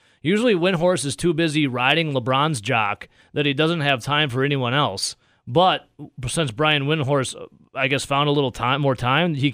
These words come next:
he can't stalk LeBron James relentlessly like he has done in the past because of covid nineteen. It actually freed up some time for him. Wh-, and Rowdy, you made a good point. There's no Brian Wi-, Windhorst if there's no LeBron James, correct?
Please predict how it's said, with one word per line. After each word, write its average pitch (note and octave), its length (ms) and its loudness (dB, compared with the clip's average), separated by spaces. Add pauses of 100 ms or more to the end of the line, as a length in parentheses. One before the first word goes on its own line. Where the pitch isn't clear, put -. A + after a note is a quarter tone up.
he C3+ 160 -2
can't C#3 300 -2 (340)
stalk - 720 -2 (100)
LeBron C#3 380 0
James C#3 340 0
relentlessly C3+ 760 -4
like B2 180 -4
he B2+ 160 -4
has A#2+ 200 -4
done B2+ 120 -2
in A#2 60 -6
the G#2 80 -10
past D3 320 -4
because B2 240 -6
of A#2 40 -10
covid B2 280 -4
nineteen. A#2 520 -6 (460)
It C#3 120 -2
actually C#3 260 0
freed D3+ 340 0
up D3 100 0
some B2 160 -8
time F3+ 280 -2
for A2+ 180 -6
him. F#2 200 -10 (480)
Wh-, - 40 -6 (240)
and D3+ 140 -6
Rowdy, E3 220 4
you G3 80 2
made F3+ 160 2
a C#3 40 0
good B2+ 180 -4
point. B2 300 -4
There's C#3+ 200 0
no G3 260 2
Brian D3+ 340 0
Wi-, D3+ 320 -2
Windhorst B2+ 300 -4
if A#2+ 40 -8
there's A#2 160 -8
no C3+ 140 -6
LeBron A#2+ 300 -6
James, A2 340 -6
correct? A#2 360 -12